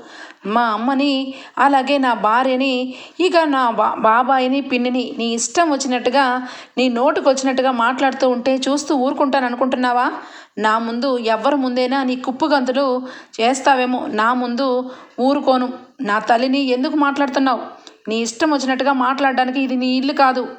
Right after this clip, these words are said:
ఇది దుగ్గిరాల కుటుంబం. ఇక్కడ పెద్దవాళ్ళకి ఒక గౌరవ మర్యాదలు ఉంటాయి.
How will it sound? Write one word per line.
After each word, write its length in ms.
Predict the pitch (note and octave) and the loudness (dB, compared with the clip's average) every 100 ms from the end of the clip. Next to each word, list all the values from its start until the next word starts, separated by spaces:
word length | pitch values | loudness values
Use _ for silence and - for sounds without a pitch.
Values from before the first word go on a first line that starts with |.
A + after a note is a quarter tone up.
| - _ _ _ G3 | -20 _ _ _ -6
ఇది 360 | G#3 B3+ C4 | -2 0 0
దుగ్గిరాల 580 | A#3 A3+ B3+ C#4 D4 C4 | -2 -4 -2 2 2 2
కుటుంబం. 560 | C4 C4 C4 B3+ B3 - - | 0 0 2 2 -2 -6 -12
ఇక్కడ 480 | E4 - A#3 A#3+ C4+ C4 | -12 0 2 4 0 2
పెద్దవాళ్ళకి 840 | B3 G#3+ C#4 C4 B3 B3 C#4 C4 C4 - - A#3+ | 2 4 2 2 0 -2 0 0 -4 -14 -6 -4
ఒక 120 | A#3 | -2
గౌరవ 360 | G#3+ B3 C#4+ | 2 4 4
మర్యాదలు 580 | C#4+ B3+ B3 C4+ B3+ B3+ | 2 0 0 0 0 0
ఉంటాయి. 600 | C#4 B3+ A#3+ C4 A#3+ A3+ | 0 0 0 2 2 0